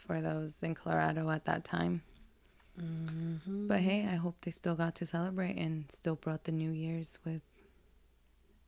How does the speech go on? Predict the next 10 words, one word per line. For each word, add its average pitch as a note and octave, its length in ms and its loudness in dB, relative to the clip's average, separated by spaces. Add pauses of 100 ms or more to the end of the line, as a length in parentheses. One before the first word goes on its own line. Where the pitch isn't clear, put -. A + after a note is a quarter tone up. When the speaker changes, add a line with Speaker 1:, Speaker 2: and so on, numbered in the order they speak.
(160)
Speaker 1:
good E3+ 200 4
vibes F3+ 500 4 (220)
and F3 140 6
good E3+ 140 2
energy. E3+ 600 0
Speaker 2:
People? G3+ 380 2
Speaker 1:
Even E3 360 0
though, E3 200 -2
yeah. F3 300 -2 (120)
Speaker 2:
Yeah. E3+ 180 -2